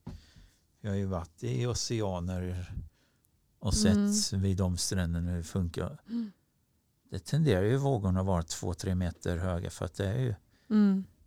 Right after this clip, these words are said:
Speaker 1: det är ju ostörda oceancirklar som
Speaker 2: Mm.
Speaker 1: sker i vattnet.
Speaker 2: Mm.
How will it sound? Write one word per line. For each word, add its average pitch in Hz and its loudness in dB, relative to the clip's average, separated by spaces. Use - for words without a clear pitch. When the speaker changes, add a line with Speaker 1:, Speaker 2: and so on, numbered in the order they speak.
Speaker 1:
det 117 -6
är 101 -2
ju 117 2
ostörda 95 2
oceancirklar - -4
som - 0
Speaker 2:
Mm. - 2
Speaker 1:
sker 92 -2
i 87 -2
vattnet. - -6
Speaker 2:
Mm. 202 4